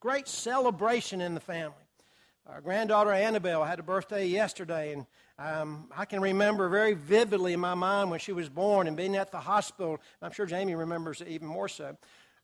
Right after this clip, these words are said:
But, uh, but that's just such a wonderful, wonderful blessing. Well, Paul is making us think about the fact that the same thing happens when we spend the time to talk to someone about the gospel,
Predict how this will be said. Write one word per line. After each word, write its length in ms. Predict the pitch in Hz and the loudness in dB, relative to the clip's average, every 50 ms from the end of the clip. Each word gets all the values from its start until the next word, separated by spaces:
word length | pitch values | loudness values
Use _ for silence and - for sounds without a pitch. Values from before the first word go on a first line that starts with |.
| - | -14
But, 380 | 156 147 202 196 190 180 - - | -4 0 2 2 2 2 0 2
uh, 440 | 220 208 202 196 185 190 185 175 202 - | 4 4 6 6 4 2 0 -2 -6 -6
but 140 | 202 180 - | -6 -4 -2
that's 180 | 269 277 - | -2 -2 -2
just 180 | - 262 - - | -2 -4 -4 0
such 220 | - 269 220 - | 0 -2 0 0
a 60 | 233 208 | -2 -2
wonderful, 580 | 180 202 247 285 302 277 240 - - 233 208 | 0 4 4 6 6 4 4 0 0 0 2
wonderful 400 | 220 247 262 - - - - 202 | 2 4 2 2 0 -2 -4 -8
blessing. 520 | 165 175 208 254 294 277 - - 208 175 - _ _ _ _ _ _ _ _ _ - | -4 -2 0 0 0 0 -2 -4 -8 -10 -12 _ _ _ _ _ _ _ _ _ -10
Well, 80 | 220 214 | -10 -8
Paul 480 | - - 311 339 339 330 311 311 277 | -2 2 6 8 10 10 10 10 8
is 160 | - 226 185 | 4 -2 -2
making 340 | 233 254 254 247 - 240 220 | 0 0 0 0 0 -2 -2
us 140 | 214 - - | -2 -2 -2
think 240 | - 262 277 285 247 | 0 0 0 0 -2
about 280 | 214 196 202 185 - | -2 0 0 0 0
the 60 | - 175 | -4 -14
fact 520 | - - 208 196 202 214 214 208 196 180 | -6 -4 -2 0 0 0 -2 -6 -6 -6
that 160 | 196 196 196 | -6 -6 -6
the 60 | 196 | -8
same 260 | - - 269 269 269 233 | -6 -4 -2 0 0 0
thing 240 | 262 262 269 269 | 0 -2 -2 -2
happens 480 | 233 202 220 220 202 - - 185 165 - | -2 -2 -2 -4 -4 -4 -6 -10 -8 -4
when 180 | 208 202 190 196 | -4 -2 -2 -2
we 140 | 233 254 | -2 -4
spend 320 | - - - 254 254 240 220 | -6 -6 -2 0 0 0 0
the 40 | 208 | -4
time 420 | - - 226 240 240 240 247 226 | -4 -4 -4 -2 -2 -2 -4 -4
to 60 | 185 - | -6 -10
talk 380 | - - 226 254 262 254 - | -10 -4 0 0 0 0 -2
to 100 | - 226 | -10 -12
someone 360 | 208 - 220 208 214 214 208 | -8 -8 -4 -2 -2 0 0
about 300 | 202 175 190 185 185 - | -2 -2 0 -2 -2 -2
the 80 | 175 165 | -4 -6
gospel, 540 | 170 185 208 233 240 - - - 254 240 | -2 2 2 2 2 0 -2 -4 -4 -4